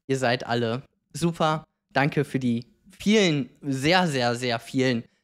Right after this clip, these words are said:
netten Kommentare. Und natürlich gab's auch ein paar komische, aber okay,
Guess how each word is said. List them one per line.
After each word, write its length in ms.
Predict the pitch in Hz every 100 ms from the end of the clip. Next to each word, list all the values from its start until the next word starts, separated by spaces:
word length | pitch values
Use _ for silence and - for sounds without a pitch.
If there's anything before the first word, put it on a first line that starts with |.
| -
netten 300 | 147 175 170
Kommentare. 920 | 165 135 120 - 127 143 147 139 139 _ _ _ _ _
Und 1080 | - 117 117 113 117 117 113 113 113 - - -
natürlich 400 | 131 160 143 -
gab's 260 | 107 -
auch 80 | 113
ein 80 | 117
paar 140 | 110
komische, 600 | - 107 113 117 - 104
aber 300 | 110 104 104 _ _ _ _ _ _
okay, 340 | - 101 104